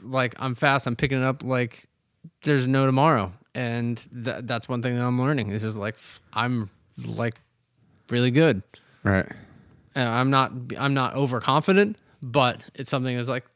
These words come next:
Speaker 1: "Shit, I'm really good at this.
Speaker 2: Right.
Speaker 1: I'm gonna keep going with this."
Speaker 2: Yeah.
Speaker 1: I mean, to the point where I'm getting to a competitive, I, I want to get into competitive levels.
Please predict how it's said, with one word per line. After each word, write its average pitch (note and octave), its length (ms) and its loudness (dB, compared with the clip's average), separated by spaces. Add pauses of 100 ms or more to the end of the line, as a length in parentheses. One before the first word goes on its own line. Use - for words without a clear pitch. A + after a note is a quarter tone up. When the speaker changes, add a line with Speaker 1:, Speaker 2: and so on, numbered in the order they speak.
(120)
Speaker 1:
"Shit, - 260 -10
I'm C#3 180 0
really A2 160 0
good C#3 140 0
at D3 80 -4
this. G2+ 240 -2 (220)
Speaker 2:
Right. F#2 200 0 (180)
Speaker 1:
I'm C3+ 100 0
gonna A#2+ 120 2
keep A#2+ 180 -2
going C3 260 2
with G2+ 100 -2
this." G2 260 -8 (460)
Speaker 2:
Yeah. G2+ 160 2 (240)
Speaker 1:
I C3+ 80 -2
mean, A#2+ 220 0
to B2+ 100 -2
the A#2 80 -2
point A2+ 320 -8
where B2 160 -6
I'm A#2 80 -6
getting A#2+ 240 -2
to A#2 180 -4
a A2+ 60 -4
competitive, B2 500 -2
I, A2+ 140 -6 (140)
I - 20 0 (180)
want A#2 280 -4
to B2 120 -2
get A#2 200 -4
into A#2 160 -8
competitive A#2 360 -8
levels. A#2 380 -6